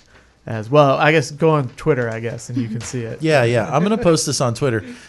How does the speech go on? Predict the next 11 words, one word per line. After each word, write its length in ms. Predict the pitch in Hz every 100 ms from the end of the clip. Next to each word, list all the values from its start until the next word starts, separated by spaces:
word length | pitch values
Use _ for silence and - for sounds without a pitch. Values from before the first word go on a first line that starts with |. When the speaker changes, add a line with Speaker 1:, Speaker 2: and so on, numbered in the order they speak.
| -
Speaker 2:
because, 400 | 156 165 151 -
you 80 | 170
know, 120 | 151
I've 160 | 135 143
always 320 | 180 185 147
said 320 | - 135 123
that, 300 | 120 110 - 117
uh, 260 | 107 107 113 - - - - _ - -
that 300 | 143 131 123
Twitter 520 | - 233 214 131 127 131 _ -
is, 280 | - 135 120